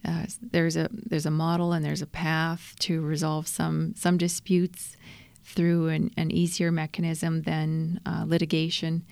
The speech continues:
And, um, that's one more option that, that might be suitable in, in certain circumstances. And if that's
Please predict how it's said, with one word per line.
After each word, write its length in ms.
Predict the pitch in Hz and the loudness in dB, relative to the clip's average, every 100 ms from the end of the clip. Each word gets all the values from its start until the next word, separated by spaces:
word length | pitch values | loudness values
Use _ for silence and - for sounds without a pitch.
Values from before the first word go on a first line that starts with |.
| - - - - | -20 -20 -20 -4
And, 600 | 160 156 160 160 160 160 | -2 0 0 0 0 -2
um, 500 | 160 156 156 156 160 - - | -2 -2 -2 -2 -6 -8 -6
that's 300 | 160 - - | -6 -4 -4
one 340 | 151 160 170 | 0 2 4
more 520 | 180 165 160 160 170 - _ - | 4 2 0 -2 -4 -8 _ -4
option 460 | 156 151 - 160 | -2 -2 0 0
that, 220 | 160 160 - - | 0 -4 -6 -2
that 460 | 165 160 - - - - | -2 -2 -6 -10 -12 -6
might 240 | 156 160 165 | -2 -2 0
be 100 | 170 | -2
suitable 520 | - 170 160 156 156 | 0 0 2 0 0
in, 280 | 156 156 156 | -2 -2 -2
in 120 | 160 | -2
certain 500 | 151 - 156 160 160 | -4 -4 -2 0 -2
circumstances. 1080 | 165 - 151 - 165 - - 165 - - - - - - - - | -2 -4 -4 -4 -4 -2 -2 -2 -4 -6 -8 -16 -20 -20 -10 -2
And 180 | 165 | 0
if 80 | 170 | 0
that's 420 | 165 160 - - | 0 -2 -6 -12